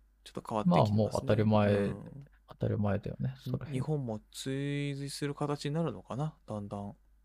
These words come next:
Speaker 2: まあ、してくれないと本当に嫌だんで。
Speaker 1: まあ、どんどん遅れるよね。なんか、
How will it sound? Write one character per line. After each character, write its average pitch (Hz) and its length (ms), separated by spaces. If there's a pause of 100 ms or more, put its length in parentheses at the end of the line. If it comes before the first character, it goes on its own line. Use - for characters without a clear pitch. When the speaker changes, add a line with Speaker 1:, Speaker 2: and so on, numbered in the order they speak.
(1160)
Speaker 2:
ま 117 640
あ、 - 60 (320)
し - 180
て 135 100
く 131 140
れ 135 120
な 131 140
い 120 100
と 117 200
本 117 220
当 120 120
に 110 120
嫌 110 140
だ - 340 (120)
ん 110 120
で。 - 260 (240)
Speaker 1:
ま 160 300
あ、 - 100
ど 135 80
ん 123 80
ど 107 80
ん 101 80
遅 101 180
れ 110 140
る 104 80
よ 98 160
ね。 127 180 (440)
な 113 100
ん 104 40
か、 - 200